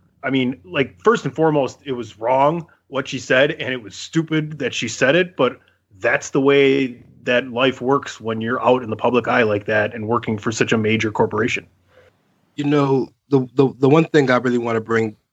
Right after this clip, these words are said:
Speaker 2: to light here is that so many people in our society are willfully ignorant in a million, a million, million ways. But particularly,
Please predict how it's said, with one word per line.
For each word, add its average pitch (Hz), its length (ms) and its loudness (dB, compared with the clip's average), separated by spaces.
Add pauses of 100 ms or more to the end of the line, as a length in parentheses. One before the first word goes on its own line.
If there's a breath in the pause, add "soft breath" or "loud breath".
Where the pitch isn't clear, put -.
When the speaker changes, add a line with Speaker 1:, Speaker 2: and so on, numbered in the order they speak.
(180)
Speaker 2:
to 123 100 -4
light 107 300 -2
here 107 380 -8
is 101 580 -16 (520)
that 110 340 2 (920)
so 208 220 2
many 196 140 6
people 147 280 0
in 127 100 0
our 117 160 0
society 110 560 -8
are 107 80 -8
willfully 113 520 -6
ignorant 107 360 -20 (640)
in 143 160 -2
a 135 80 0
million, 131 640 2 (140)
a 120 40 -16
million, 127 360 -2
million 127 280 -2
ways. 101 400 -16 (400)
But 156 140 -4
particularly, 143 800 0